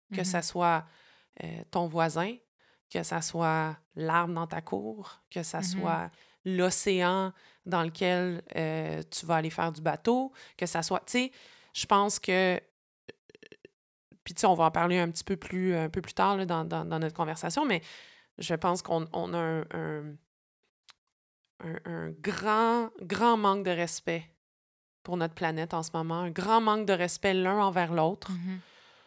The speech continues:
Speaker 1: On est beaucoup dans me, myself and I, mes petites affaires, euh, et, et, et je pense qu'une,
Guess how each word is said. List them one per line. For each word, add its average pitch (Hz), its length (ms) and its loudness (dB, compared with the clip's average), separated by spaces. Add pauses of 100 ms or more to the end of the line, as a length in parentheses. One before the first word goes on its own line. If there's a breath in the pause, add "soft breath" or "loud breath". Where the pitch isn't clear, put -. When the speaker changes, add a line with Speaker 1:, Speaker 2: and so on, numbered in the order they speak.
(280 loud breath)
Speaker 1:
On 180 140 -4
est 180 100 -2
beaucoup 196 380 -4
dans 175 400 2
me, 185 240 -2
myself 175 480 4
and 170 140 0
I, 165 480 0
mes 175 260 0
petites 175 300 -6
affaires, 165 920 2
euh, 151 220 -6 (840 loud breath)
et, 170 200 -6
et, 165 440 -6
et 160 40 0
je 165 140 2
pense 185 380 4
qu'une, 165 280 -2